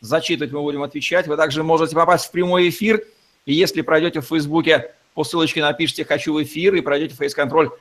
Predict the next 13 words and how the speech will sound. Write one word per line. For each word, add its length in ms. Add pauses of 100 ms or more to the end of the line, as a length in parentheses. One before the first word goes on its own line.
(140)
и 80
попадёте, 480
зададите 400
вопрос 360
Олегу 260
Брагинскому 760 (440)
лично. 480 (680)
Ну 120
что 160
же, 140
эфир 200
у 60
нас 380